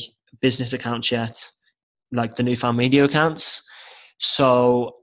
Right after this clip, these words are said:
that's something I'm gonna start looking at today. I've also, like, I'm gonna start off by looking at university work today because it's due tomorrow. That shouldn't take too long. Sales process as well.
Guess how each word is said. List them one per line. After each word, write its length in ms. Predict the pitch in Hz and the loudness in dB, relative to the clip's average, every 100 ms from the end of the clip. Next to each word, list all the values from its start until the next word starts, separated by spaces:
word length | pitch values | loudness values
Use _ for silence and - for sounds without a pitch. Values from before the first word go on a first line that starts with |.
| _ _ _ 131 | _ _ _ -4
that's 300 | 135 127 - | -2 0 0
something 340 | 143 139 131 135 | -2 -4 -6 -4
I'm 400 | 131 123 123 117 | -4 -2 -4 -4
gonna 220 | 127 123 | -4 -2
start 400 | - 127 120 117 | -2 -2 -4 -6
looking 280 | 123 - 110 | -8 -8 -10
at 120 | - | -6
today. 480 | - 120 117 113 117 - - - - | -2 0 0 -2 -6 -14 -20 -12 -8
I've 140 | 120 | -2
also, 520 | 139 135 139 131 - - | 0 2 4 4 2 -4
like, 140 | 127 123 | -4 -2
I'm 100 | 131 | -2
gonna 140 | 131 | -2
start 300 | 123 147 139 | 0 2 2
off 140 | 139 - | 0 0
by 100 | 131 | 0
looking 260 | 127 127 | 0 -2
at 80 | 123 | -4
university 480 | 127 123 123 - 123 | -2 -2 -2 0 0
work 420 | 120 120 113 117 - - - - _ _ | 2 0 -2 -8 -16 -20 -20 -20 _ _
today 460 | - 120 113 110 104 - _ - | -4 0 0 -2 -6 -12 _ -14
because 220 | 113 117 | -6 -6
it's 180 | - - | -4 -2
due 160 | 123 | 0
tomorrow. 460 | 117 120 113 113 104 - _ _ _ _ _ _ _ _ _ - | 0 -2 0 -2 -4 -10 _ _ _ _ _ _ _ _ _ -6
That 200 | 127 123 | -2 -2
shouldn't 180 | 135 127 | -2 -2
take 140 | 117 | -2
too 80 | 120 | -2
long. 340 | 117 117 113 - - - - _ - | 0 0 -4 -8 -16 -20 -20 _ -2
Sales 540 | - 160 151 151 151 | -2 0 -4 -8 -10
process 460 | - 143 135 131 - | -10 -12 -10 -12 -12
as 100 | 120 | -12
well. 400 | 127 123 123 | -14 -14 -16